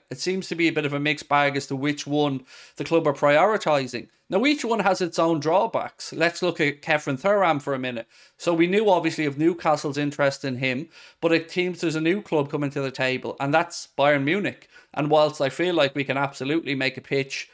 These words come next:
to Khéphren Thuram about why Liverpool's a far better destination than Newcastle, Bayern Munich are a well-run club. Bayern Munich are a club that, let's be honest, you'd be proud to play for, much like Liverpool. Look, I'm not saying you wouldn't be proud to play for Newcastle, but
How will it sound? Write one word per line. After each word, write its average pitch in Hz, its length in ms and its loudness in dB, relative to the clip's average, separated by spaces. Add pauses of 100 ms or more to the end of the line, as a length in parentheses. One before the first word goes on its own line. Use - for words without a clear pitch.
(180)
to 127 80 -6
Khéphren 139 400 0
Thuram 131 360 2
about 120 280 -4
why 135 160 2
Liverpool's 131 520 -4
a 117 60 -10
far 131 240 0
better 120 160 -6
destination 123 640 -6
than 110 140 -10
Newcastle, 135 680 -4 (420)
Bayern 220 220 4
Munich 214 280 -2
are 180 80 0
a 160 80 0
well-run 175 460 4
club. 190 300 -2
Bayern 170 240 2
Munich 175 360 -2
are 151 280 4
a 139 60 0
club 156 340 0
that, 139 280 2 (220)
let's - 180 -4
be 170 140 2
honest, 226 460 0
you'd 185 140 -6
be 190 100 -4
proud 247 340 2
to 180 60 -8
play 190 260 0
for, 151 260 2
much 156 240 0
like 147 200 0
Liverpool. 156 440 -2
Look, 165 200 -2
I'm 120 80 -4
not 135 180 0
saying 143 180 -2
you 131 80 -2
wouldn't 131 200 -4
be 127 40 -4
proud 131 220 -2
to 123 60 -10
play 127 180 -4
for 127 100 -8
Newcastle, 135 540 -4
but 127 300 -4